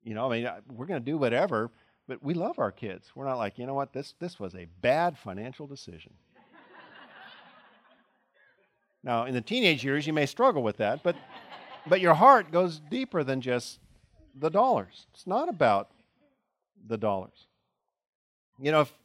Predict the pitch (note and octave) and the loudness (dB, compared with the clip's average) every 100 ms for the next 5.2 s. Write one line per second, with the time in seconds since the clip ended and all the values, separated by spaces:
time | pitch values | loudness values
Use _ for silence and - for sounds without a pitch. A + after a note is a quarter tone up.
0 | - C#3+ - D3+ G3 F#3+ F3+ - F3 D#3 | -8 -6 -4 0 2 2 0 -2 -6 -2
1 | D#3+ D#3+ E3 D3+ D#3+ C#3 C#3+ D3+ C#3 D3+ | -4 -2 -2 -2 -2 -2 -2 -4 -10 -4
2 | C#3 C#3 C3+ C3 A2+ A#2 G#2+ G#2 - - | -4 -4 -8 -4 -2 -2 -2 -8 -10 -12
3 | A#2 A#2 C3+ B2+ B2 A#2 A#2+ B2+ G2+ - | -10 -8 -10 -10 -10 -8 -8 -8 -12 -14
4 | G2 F2 F#2 C#3 _ G#2+ G#2+ B2+ - E2+ | -12 -12 -14 -20 _ -10 -10 -10 -12 -16
5 | F#2 | -16